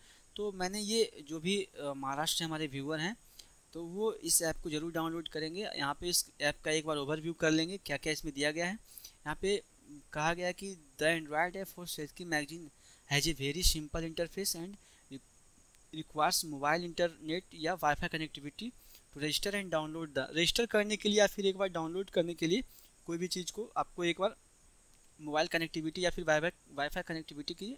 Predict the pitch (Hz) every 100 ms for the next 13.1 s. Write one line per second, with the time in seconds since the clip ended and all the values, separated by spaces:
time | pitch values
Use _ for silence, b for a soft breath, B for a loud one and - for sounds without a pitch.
0 | - 143 151 - 160 147 131 147 135 123
1 | B B B B 143 147 208 214 - 202
2 | 196 190 190 185 185 170 165 170 190 -
3 | 170 165 - 185 226 B B - 139 175
4 | - 175 170 170 165 165 180 - 151 151
5 | 160 156 147 156 - 143 135 139 135 147
6 | 143 131 - - 165 135 135 - 127 135
7 | 127 135 135 - 123 127 147 - 160 147
8 | - 131 139 180 190 B B B B B
9 | - 135 127 131 139 143 - 143 - 170
10 | 190 170 196 185 147 151 135 135 143 -
11 | 156 143 147 - - - - _ _ _
12 | _ _ - b b b b _ 135 135
13 | 135